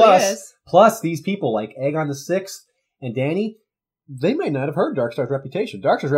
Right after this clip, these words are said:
Speaker 1: reputation is largely confined to Dorne. Cersei hadn't heard of him, for
Speaker 2: Yeah.
Speaker 1: example.
Speaker 2: Yeah.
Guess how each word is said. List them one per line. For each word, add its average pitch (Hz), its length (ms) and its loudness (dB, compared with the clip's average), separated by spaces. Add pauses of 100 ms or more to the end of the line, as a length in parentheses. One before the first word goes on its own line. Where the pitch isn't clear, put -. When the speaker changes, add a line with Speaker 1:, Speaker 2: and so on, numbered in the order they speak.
Speaker 1:
reputation 165 340 0
is 123 80 -4
largely 151 380 2
confined 143 420 -2
to 113 80 -10
Dorne. 131 300 -2
Cersei 180 380 -2
hadn't 90 240 -6
heard 151 180 -4
of - 100 -6
him, 85 160 -16
for - 140 -4
Speaker 2:
Yeah. 175 80 -8
Speaker 1:
example. - 460 -12 (500)
Speaker 2:
Yeah. 170 180 -20